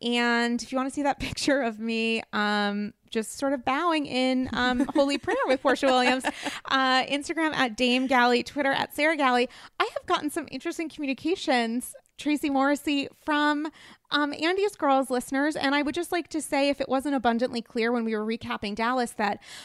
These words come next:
Speaker 1: I love having housewives on the show, and I want that to continue. I love, the whole point of Andy's Girls is, like,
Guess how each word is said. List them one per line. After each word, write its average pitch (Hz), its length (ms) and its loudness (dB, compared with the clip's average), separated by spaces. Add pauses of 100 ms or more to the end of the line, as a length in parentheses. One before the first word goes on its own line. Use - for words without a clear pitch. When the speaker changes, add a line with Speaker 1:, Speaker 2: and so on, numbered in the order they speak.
(160)
Speaker 1:
I 311 280 2
love 247 340 2
having 214 420 0
housewives 262 680 0
on 240 160 0
the 247 100 0
show, 247 420 2
and 262 120 -2
I 233 100 0
want 247 200 0
that 311 180 -4
to 320 80 -8
continue. 240 520 -2
I 202 80 4
love, 226 340 2 (320)
the 254 100 0
whole 294 140 4
point 277 320 0
of 247 300 2
Andy's 226 300 -2
Girls 214 420 2
is, 214 240 -2
like, 196 320 -2